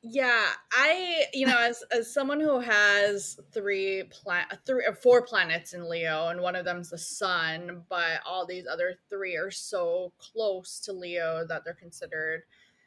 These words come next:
I mean, two are considered combust, one, Mars, I have, I, I, we'll talk about this later, but I, yeah, I do have Mars in Leo's third decan, so because it's in its own dignity and its own bound, it would be technically considered in its chariot.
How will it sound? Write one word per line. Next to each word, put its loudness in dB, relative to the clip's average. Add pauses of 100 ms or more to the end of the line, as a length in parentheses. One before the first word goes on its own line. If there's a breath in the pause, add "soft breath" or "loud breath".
(160 soft breath)
I 4
mean, 4
two -2
are 2
considered 0
combust, -4
one, 0 (240)
Mars, -2
I 2
have, 2 (100)
I, 2 (120)
I, -4
we'll -2
talk -14
about -10
this -14
later, -4
but -4
I, 0
yeah, 2
I 2
do -2
have 0 (100)
Mars -2
in -10
Leo's -6
third -6
decan, -10
so -8
because -8
it's -14
in -8
its -12
own -12
dignity -14
and -14
its -20
own -18
bound, -6
it -6
would -10
be -16 (280)
technically -6
considered -6
in -6
its -12
chariot. -2